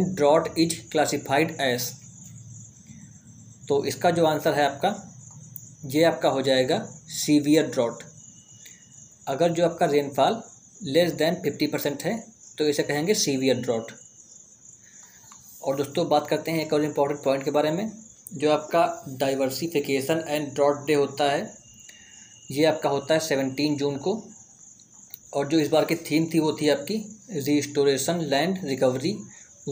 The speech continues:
we build back better with healthy land। ये जो है दो हज़ार इक्कीस की थीम थी इस डे की, तो इस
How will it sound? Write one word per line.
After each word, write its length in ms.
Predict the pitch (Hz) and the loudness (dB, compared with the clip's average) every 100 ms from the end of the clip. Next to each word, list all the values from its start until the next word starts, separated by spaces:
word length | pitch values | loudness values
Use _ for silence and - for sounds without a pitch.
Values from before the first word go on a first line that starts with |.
| 131 | 0
we 100 | 165 190 135 | 2 2 2
build 260 | 156 170 185 - - 139 131 | 0 0 -2 -8 -10 -6 0
back 260 | 139 160 147 | 2 0 0
better 260 | 135 131 156 156 | -2 0 0 0
with 180 | 165 - - | -4 -6 -6
healthy 380 | 135 127 123 139 | -2 -2 -2 -2
land। 260 | 123 120 113 - - - - - | -2 -4 -10 -18 -20 -20 -20 -8
ये 180 | 135 170 | 0 0
जो 140 | 160 139 | 0 -2
है 140 | 151 202 - - | -2 -4 -12 -12
दो 160 | 135 139 | -4 -2
हज़ार 240 | 139 147 | 0 -2
इक्कीस 260 | 147 - 156 | -4 -6 -6
की 120 | 160 - 139 | -6 -6 -4
थीम 180 | 151 | -4
थी 200 | 143 151 151 | -2 -2 -2
इस 120 | 127 | -2
डे 100 | 135 | -2
की, 200 | 123 123 123 - - - - - - - - - - | -2 -6 -8 -14 -20 -20 -20 -20 -20 -20 -20 -12 -4
तो 80 | |
इस 200 | 147 143 | -4 -4